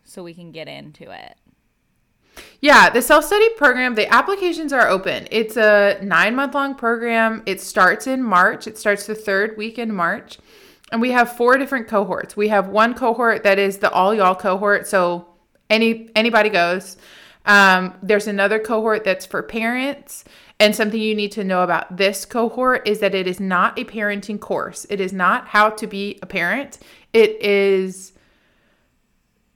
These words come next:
Speaker 2: attunement to your life, to your s-, attunement to yourself. It is learning how to attune to yourself and what's going on. And, um, it is a container with other parents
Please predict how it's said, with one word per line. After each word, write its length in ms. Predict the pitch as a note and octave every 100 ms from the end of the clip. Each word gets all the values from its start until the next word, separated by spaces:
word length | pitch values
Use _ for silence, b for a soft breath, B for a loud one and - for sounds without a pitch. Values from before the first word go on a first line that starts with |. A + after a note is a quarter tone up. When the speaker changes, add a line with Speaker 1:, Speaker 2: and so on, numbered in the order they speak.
| _ -
Speaker 2:
attunement 720 | G#3+ G#3+ - A#3 A#3+ C#4 C4+
to 100 | -
your 220 | B3+ C4
life, 500 | A3 D#3 G3+ C#4+ - _ _ _ _ _ _ _ -
to 120 | -
your 220 | A3 G3+ G3
s-, 180 | G3 - -
attunement 600 | G3 - F#3+ G#3+ A#3+ A#3
to 100 | B3+
yourself. 460 | C4 B3+ D#3 F#3+
It 100 | F#3+
is 120 | F3
learning 320 | F3+ F3+ G#3+ A#3
how 140 | A3+
to 160 | A3+ G3
attune 760 | - - E3+ F3 F3 A#3 D#4+ _ _ _ _ _ _ -
to 100 | -
yourself 640 | A#3 A#3+ C3 C#3 - - _
and 160 | G3 F#3+
what's 240 | D#3+ D#3
going 300 | - G3+ C4
on. 320 | F#3 D3 G3+ A#3 b b b b b
And, 680 | G#3+ G#3 G3+ G3 F#3+ F#3+ F#3+ G3 -
um, 720 | F#3+ F#3 F3+ E3+ E3+ F3+ G3+ _ -
it 200 | G3+ G3
is 440 | F#3+ F#3 F#3 F#3 G#3+
a 80 |
container 880 | G3+ A3 G3 G#3+ F#3+ F#3+ G#3 B3 C4 G#3+
with 200 | G#3 G#3
other 300 | F#3+ G3 F#3+
parents 640 | G3 F#3 E3 - - -